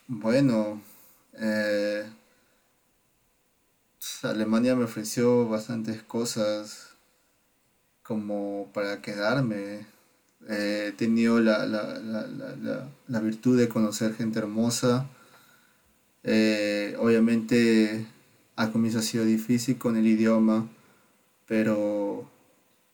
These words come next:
me esforcé tratando de estudiar y, y eso ven las personas en sí. Y, digamos, eso es lo que ha unido, di-, algunas conexiones con algunos compañeros de trabajo, con algunos compañeros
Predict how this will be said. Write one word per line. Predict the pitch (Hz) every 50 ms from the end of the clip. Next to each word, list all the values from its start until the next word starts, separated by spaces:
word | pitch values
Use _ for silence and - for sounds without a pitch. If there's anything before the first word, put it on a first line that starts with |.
| _ -
me | 117 110 110 110 110 107
esforcé | 107 - - 110 110 - - - - - 117 123 139 156 170 180 151 - - _ _ _ _ _ _ _ _ _ _ _ _ _ _ -
tratando | 113 - - 117 113 113 113
de | 113
estudiar | 113 - - - 110 110 110 110 110 117 123 123 127
y, | 123 117 110 - - - 110 110 113
y | 120 123
eso | 120 120 - - - 123 120 117 - - _ _ _ _ _
ven | - 127 131 135 139 143
las | 147 143
personas | - - 151 147 143 156 151 143 147 143 139
en | 147 147 143
sí. | 143 - 151 143 147 - - - - - - _ _ _ _ _ _ _ _ _ _ _ _ _ _ _ _ _ _ _ -
Y, | 120 113 110 110 110
digamos, | 107 110 110 117 120 120 120 -
eso | 123 117 - 127 123
es | 117 117
lo | 117 110 110
que | - 113 110 110 110 110 101 101 - - - -
ha | 123
unido, | 120 113 110 113 120 117 113 113
di-, | 110 113 110 110 110 110
algunas | 113 113 113 110 117 117 117 117
conexiones | - - 120 110 110 110 - - 127 127 127 120 113
con | - - - 110 107
algunos | 104 101 110 110 110 110 -
compañeros | - 110 110 - 113 110 110 110 110 110
de | 113 110
trabajo, | - - 107 104 110 117 120 127 127 - - 139 131 127 127 127 127 127 123
con | - 110 110
algunos | 107 107 110 113 110 113
compañeros | - 113 110 110 110 110 110 110 107 110 110 110 - -